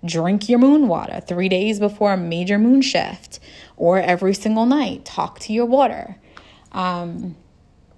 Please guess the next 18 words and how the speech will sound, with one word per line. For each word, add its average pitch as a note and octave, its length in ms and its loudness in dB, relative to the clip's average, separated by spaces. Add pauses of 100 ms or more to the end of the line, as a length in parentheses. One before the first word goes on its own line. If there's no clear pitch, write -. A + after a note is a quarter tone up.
(1200)
I C#4+ 80 2
can D4+ 180 2
keep A3+ 180 2
going, E3+ 300 -2
but F3 100 0
I'm F#3+ 100 -2
kinda A#3 280 -2
over E3+ 240 -2
this. E3 380 -4
So F#3+ 600 0 (720)
masculine A#3+ 680 0
energies G#3+ 540 0
or F3+ 120 2
feminine A3 400 0
energies F#3+ 580 -4
who F#3+ 140 -4
are F3 140 2
stuck - 600 -4